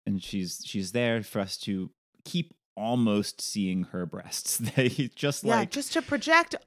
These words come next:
Speaker 2: every fantasy
Speaker 1: <sighs>
Speaker 2: onto in every respect.
Speaker 1: I just watching, I was like, "Man, they,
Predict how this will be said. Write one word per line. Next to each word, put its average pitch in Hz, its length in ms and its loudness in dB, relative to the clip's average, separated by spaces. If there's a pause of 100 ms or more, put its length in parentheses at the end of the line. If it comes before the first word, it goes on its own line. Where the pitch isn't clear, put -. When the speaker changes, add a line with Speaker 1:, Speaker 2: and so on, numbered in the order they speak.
(140)
Speaker 2:
every 254 300 8
fantasy 165 580 2
Speaker 1:
<sighs> - 0 -
Speaker 2:
onto 135 680 -2
in 139 160 -4
every 160 280 4
respect. - 640 -6
Speaker 1:
I 139 120 2
just 160 220 0
watching, 147 320 0
I 113 40 2
was 120 180 0
like, 107 120 -2
"Man, 110 400 4
they, 127 440 0